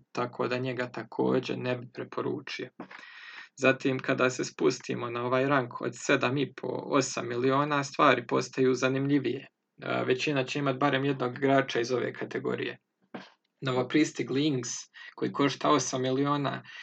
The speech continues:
je prošle godine odigrao dvadeset devet utakmica i zabio dvanaest golova. Ako ga posluži zdravlje, postaje odlična opcija.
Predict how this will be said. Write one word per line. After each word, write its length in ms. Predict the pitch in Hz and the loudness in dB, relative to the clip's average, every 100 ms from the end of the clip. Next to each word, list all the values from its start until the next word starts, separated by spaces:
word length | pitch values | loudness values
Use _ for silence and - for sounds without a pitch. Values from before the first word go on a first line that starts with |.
| - | -6
je 120 | 135 | -6
prošle 440 | 123 160 143 - 127 | 4 4 4 2 2
godine 340 | 147 131 135 | 4 2 2
odigrao 340 | 143 127 127 127 | 0 0 0 2
dvadeset 480 | 139 143 143 131 | 4 4 4 0
devet 300 | 131 135 123 | 2 2 2
utakmica 640 | 143 139 139 139 135 - 147 | -2 -4 -4 -2 -4 0 0
i 60 | |
zabio 340 | 131 143 135 131 | 2 0 2 4
dvanaest 460 | 143 143 131 120 | 6 6 2 -2
golova. 480 | 123 127 - - - - - - - | 0 0 0 -4 -10 -16 -20 -12 0
Ako 240 | 127 131 | 0 0
ga 160 | 127 123 | -2 0
posluži 540 | 151 147 - 123 135 | 2 2 2 2 2
zdravlje, 520 | 127 143 143 143 139 | 0 2 4 2 0
postaje 380 | - 147 139 143 | 0 -2 0 0
odlična 400 | 135 120 - - | 0 -2 -4 -4
opcija. 380 | - - - - | -4 -8 -14 -14